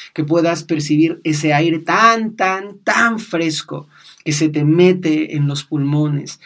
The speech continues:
que puedas imaginarte las construcciones que son altas, los monasterios sobre todo que son altos y que están encalados en blanco, como si fuesen fondos de un cuento maravilloso. Y a todo esto,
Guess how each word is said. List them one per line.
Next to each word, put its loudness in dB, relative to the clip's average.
que 0
puedas 0
imaginarte -4
las -4
construcciones 0
que -6
son 0
altas, 2
los -2
monasterios -2
sobre -4
todo -4
que -6
son -2
altos -2
y 0
que -2
están 0
encalados 0
en 0
blanco, 0
como 0
si 0
fuesen 0
fondos 0
de 0
un 0
cuento -2
maravilloso. -14
Y -2
a 0
todo 0
esto, -8